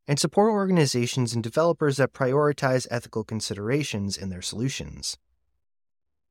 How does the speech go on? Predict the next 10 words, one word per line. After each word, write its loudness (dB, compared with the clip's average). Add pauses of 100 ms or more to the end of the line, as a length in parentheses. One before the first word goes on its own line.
By 2
taking 4
these 4
actions, -2
we -6
can -10
contribute -6
to -4
a -2
future -12